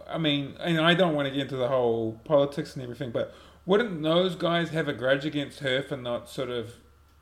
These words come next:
saying that it wasn't them? But she's not even in the movie. Like, I mean, if you're gonna go there, then you actually have to explore the layers of it.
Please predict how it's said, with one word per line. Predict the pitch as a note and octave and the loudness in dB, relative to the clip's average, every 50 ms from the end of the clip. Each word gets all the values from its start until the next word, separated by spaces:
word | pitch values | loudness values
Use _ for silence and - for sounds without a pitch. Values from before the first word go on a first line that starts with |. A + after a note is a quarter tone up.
| - - | -20 -20
saying | - - - C3+ B2+ C3 C3+ C3+ | -10 -4 -2 -2 -2 -2 -4 -6
that | C3 B2+ | -6 -6
it | A#2+ G#2+ | -6 -4
wasn't | G#2+ A2 A2+ A#2+ A#2+ C3 - - | -2 -2 -2 -2 -2 -6 -12 -10
them? | A2+ G#2+ A#2 C#3+ F3+ G3+ - - - _ _ _ _ _ - - - - - - | -8 -8 -6 -6 -6 -8 -10 -14 -20 _ _ _ _ _ -20 -20 -20 -20 -14 -8
But | - E3 D3 | -6 -6 -4
she's | - F#3+ E3+ | -4 -4 -2
not | D#3+ F3 E3 E3+ | 0 0 2 2
even | E3 D#3 D#3+ | 2 0 0
in | D#3+ D#3+ D#3 | -2 -2 -2
the | D3+ D3+ | -2 0
movie. | D#3+ F3+ G#3 A#3 F#3 A#2+ G#2+ G2+ F2+ F#2+ - | 2 4 4 4 2 0 -2 -6 -8 -6 0
Like, | - C#3+ D3 D3 E3 | 2 2 2 4 2
I | D#3 | 0
mean, | D#3+ D#3+ D#3+ D#3+ D#3+ | 0 0 0 0 -2
if | D3+ - F3 | -2 -2 -4
you're | E3+ | -4
gonna | E3 G#3 A3+ G#3+ G3 | -2 0 0 0 0
go | D#3 F3 F3+ F#3 G3+ G3 E3 | 2 6 8 8 8 8 6
there, | C3 A2+ A2+ | 4 2 0
then | A2+ A#2 B2 | 0 0 0
you | C3+ C#3 C#3+ | 2 4 4
actually | D3+ D3+ - - D3 | 4 4 2 -2 -2
have | C#3+ C3+ C3+ - | -2 -2 -2 -4
to | B2+ | -6
explore | A2 G#2+ - - - - C#3+ C#3 D3+ D3+ C3+ B2+ | -8 -8 -12 -16 -10 -6 0 2 4 4 4 2
the | A#2 A#2 | 0 -2
layers | A2 A2 A#2 B2 C#3+ D3+ D3 A#2 G#2 F#2 F#2 | 0 4 6 8 8 8 6 4 2 -2 -4
of | F#2+ F#2+ F#2+ | -8 -6 -4
it. | G2+ G#2+ - - | -4 -4 -4 -6